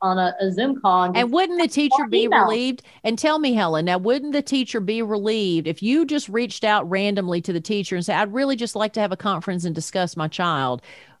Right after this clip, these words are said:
Speaker 2: Wouldn't the teacher be relieved
Speaker 1: Yeah.
Speaker 2: to know that the parents are that involved and,
Speaker 1: Oh, yeah.
Speaker 2: and
Speaker 1: Sure.
Speaker 2: thankful to be able to convey
Speaker 1: For
Speaker 2: that
Speaker 1: sure. That would
Speaker 2: information?
Speaker 1: probably cut down on half the problems we have in, in, in education.
Speaker 2: Mm-hmm. Yeah.
Speaker 1: <laughs> Yes.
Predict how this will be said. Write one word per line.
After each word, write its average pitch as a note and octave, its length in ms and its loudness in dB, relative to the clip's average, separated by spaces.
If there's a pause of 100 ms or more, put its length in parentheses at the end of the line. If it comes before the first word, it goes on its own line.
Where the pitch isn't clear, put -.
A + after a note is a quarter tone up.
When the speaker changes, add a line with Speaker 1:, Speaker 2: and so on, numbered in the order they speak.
(100)
Speaker 2:
Wouldn't D#4 240 2
the D#4 80 4
teacher C4+ 300 0
be A#3 120 0
relieved F#3+ 640 -2 (320)
Speaker 1:
Yeah. G3 160 2 (140)
Speaker 2:
to A3 60 6
know A3+ 60 2
that A3 120 -2
the A3 80 -2
parents A3+ 340 2
are G#3+ 60 0
that G3 160 2
involved F3+ 680 2
and, F#3+ 120 2
Speaker 1:
Oh, C#4+ 140 6
yeah. A3 240 4 (220)
Speaker 2:
and F#3 200 -2
Speaker 1:
Sure. - 60 -20
Speaker 2:
thankful G#3+ 800 2
to A3+ 120 -4
be F#3+ 140 0
able F#3+ 200 0
to F#3+ 160 -4
convey E3+ 300 0
Speaker 1:
For A3+ 60 2
Speaker 2:
that E4+ 100 0
Speaker 1:
sure. E4+ 100 4 (200)
That C4+ 160 6
would C#4+ 100 4
Speaker 2:
information? C#4 40 -6
Speaker 1:
probably C#4 260 2
cut B3 220 2
down A#3+ 240 4
on G3 400 2
half A3 220 2
the G3 80 -10
problems F#3 480 2
we F3 120 -2
have E3+ 280 2
in, E3 220 -10 (140)
in, E3 320 -6 (260)
in F3 160 -2
education. F3 560 -4 (180)
Speaker 2:
Mm-hmm. - 800 4
Yeah. F#4+ 260 0
Speaker 1:
<laughs> - 40 -20 (300)
Yes. A#3+ 380 6